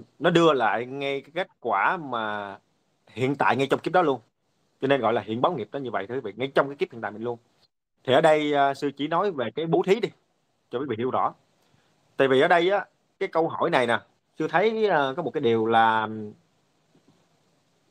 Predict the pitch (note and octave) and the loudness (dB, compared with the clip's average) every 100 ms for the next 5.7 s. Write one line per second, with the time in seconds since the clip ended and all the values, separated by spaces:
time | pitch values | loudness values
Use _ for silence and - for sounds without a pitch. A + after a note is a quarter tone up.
0 | _ _ _ _ - F#3+ A2 F3 C#3 A#2 | _ _ _ _ 0 2 4 4 4 4
1 | A2+ A2 A2 - _ _ _ - D#3+ C3 | 4 0 -4 -10 _ _ _ -4 -2 -2
2 | F3+ F#3+ C#3 B2 A#2 A#2 A#2 A2+ A2+ A2 | -6 0 2 2 0 -4 -6 -6 -6 -8
3 | A2+ - _ _ _ _ _ _ _ _ | -10 -14 _ _ _ _ _ _ _ _
4 | _ _ _ _ _ _ _ _ _ _ | _ _ _ _ _ _ _ _ _ _
5 | - F3+ C#3 E3+ F3 A3+ | -2 0 0 2 4 4